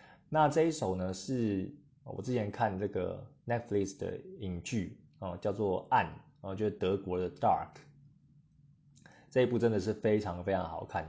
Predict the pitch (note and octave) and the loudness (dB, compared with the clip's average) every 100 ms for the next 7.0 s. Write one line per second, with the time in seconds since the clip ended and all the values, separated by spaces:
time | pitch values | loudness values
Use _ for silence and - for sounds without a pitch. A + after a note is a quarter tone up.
0 | - A2 A2 F2+ - - - - C#3 D3+ | -6 -2 2 2 -2 -12 -20 -2 2 4
1 | A#2+ G2+ F#2 F#2 - - - - - A2 | 4 0 -2 -6 -14 -20 -20 -20 -10 0
2 | C3+ D#3 A#2+ A#2+ A2+ F2+ F2+ F2 F#2 F2 | 2 2 2 4 6 4 2 -2 -2 -2
3 | F#2+ F#2 - G2 F2 F2 - - A2+ B2 | -2 -2 -4 -4 -4 -6 -8 -6 -2 0
4 | B2 B2 G2 A2 G2+ F#2+ G#2 F#2+ F#2+ G#2+ | 2 2 0 2 2 2 2 2 2 0
5 | G2 F#2+ F#2 G2 F#2+ F2 E2+ - F#2 - | 0 0 0 -2 -2 -4 -6 -6 -6 -6
6 | E2+ F2+ F#2 F#2 F2 E2 - E2+ F2+ - | -6 -8 -6 -4 -4 -6 -4 -4 -6 -12